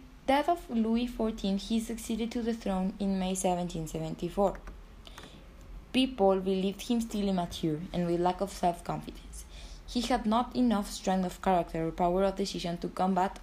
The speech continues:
or give support to his ministers.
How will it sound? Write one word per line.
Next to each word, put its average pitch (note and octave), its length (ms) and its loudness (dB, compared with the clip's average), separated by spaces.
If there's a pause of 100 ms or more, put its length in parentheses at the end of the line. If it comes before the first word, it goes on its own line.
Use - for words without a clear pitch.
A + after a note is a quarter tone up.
or A3 280 4 (180)
give G#3+ 160 -4
support G3 400 4 (140)
to F#3+ 140 2
his F3+ 220 -4
ministers. - 540 -4